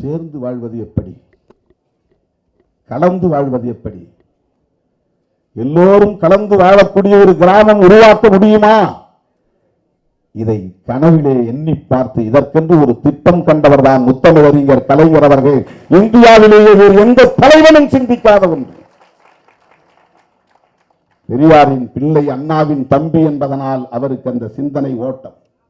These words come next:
அவருக்கு அதனால் எந்த பாதிப்பும் ஏற்பட்டதில்லை. அவர் சேரியில் பிறக்கவில்லை,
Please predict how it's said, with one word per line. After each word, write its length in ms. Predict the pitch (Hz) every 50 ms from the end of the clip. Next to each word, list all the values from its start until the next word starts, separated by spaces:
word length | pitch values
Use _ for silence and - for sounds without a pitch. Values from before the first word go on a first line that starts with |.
| _ _ _ _ _ _ _ _ _ _ _ _ _ _ _ _ _ _ -
அவருக்கு 440 | 143 185 220 254 254 247 254 - 240 220
அதனால் 420 | 208 226 240 247 254 262 269 254 220
எந்த 200 | 233 247 240 247 - -
பாதிப்பும் 480 | 233 220 247 254 254 254 254 262 247 247 247
ஏற்பட்டதில்லை. 640 | 240 247 - 226 180 240 220 226 233 240 233 220 175 - - _ _ _ _ _ _ _ _ _ _ _ _ _ _ _ _ _ _ _ _ _ -
அவர் 200 | 143 170 185 175 - -
சேரியில் 440 | 214 233 254 254 247 233 220 180 -
பிறக்கவில்லை, 560 | 214 226 240 233 240 220 202 196 208 220 240